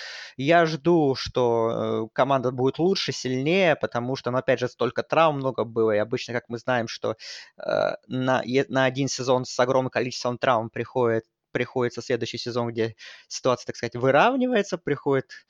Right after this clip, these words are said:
к средним значениям, поэтому Ти Си Ю по здоровью, ну, должен быть лучше и, соответственно, по уровню игры и результатов. Э, как всегда, команда, ну, я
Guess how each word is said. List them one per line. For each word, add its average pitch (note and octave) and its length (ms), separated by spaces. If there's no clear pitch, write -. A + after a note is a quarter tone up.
к - 60
средним C3+ 520
значениям, D3 680
поэтому B2+ 800
Ти C3 100
Си - 220
Ю B2 400
по C3 100
здоровью, C3 540
ну, D#3 140
должен C#3 340
быть B2+ 260
лучше F#3 640
и, D3 400
соответственно, C#3+ 520
по - 120
уровню C3+ 460
игры C3+ 420
и B2 420
результатов. B2+ 720
Э, A#2 360
как D#3 160
всегда, D#3 380
команда, C3+ 640
ну, D3 160
я B2 320